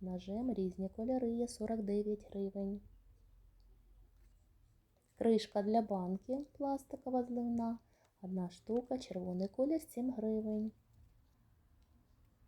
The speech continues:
Зубочистки бамбукові в пакеті, сім гривень. Таку новинку побачила вперше. Набір приборів столових,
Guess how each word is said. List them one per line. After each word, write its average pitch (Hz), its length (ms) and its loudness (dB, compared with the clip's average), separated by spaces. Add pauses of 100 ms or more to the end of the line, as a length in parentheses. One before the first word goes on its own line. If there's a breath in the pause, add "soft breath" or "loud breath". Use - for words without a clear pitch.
(380)
Зубочистки 208 840 2
бамбукові 254 640 0
в 247 80 -4
пакеті, 220 560 -6
сім 214 320 -2
гривень. 196 580 0 (1400)
Таку 226 400 4
новинку 208 520 6
побачила 196 640 4
вперше. 196 760 -2 (420)
Набір 196 520 2
приборів 262 480 0
столових, 254 580 2